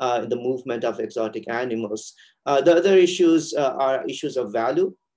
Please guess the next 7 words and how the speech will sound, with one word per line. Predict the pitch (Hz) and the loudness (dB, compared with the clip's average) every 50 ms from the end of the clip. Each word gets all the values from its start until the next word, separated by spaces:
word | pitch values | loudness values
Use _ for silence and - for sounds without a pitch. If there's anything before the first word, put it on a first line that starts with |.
| _ - - _ _ _ _ - | _ -20 -20 _ _ _ _ -8
not | 123 127 131 123 | -6 -4 -4 -4
only | 123 123 123 131 127 123 127 - | -4 -4 -2 -2 -2 -2 -4 -6
economic, | 123 - 143 135 127 123 123 131 120 120 - | -10 -8 -8 -8 -6 -6 -6 -8 -8 -8 -8
commercial | 131 123 127 123 123 - 135 123 | -10 -8 -8 -8 -8 -8 -8 -6
value, | 113 127 123 131 151 156 156 | -4 -4 -4 -4 -4 -6 -6
but | 151 139 127 - 127 | -6 -8 -8 -8 -12
em-, | 127 120 | -16 -18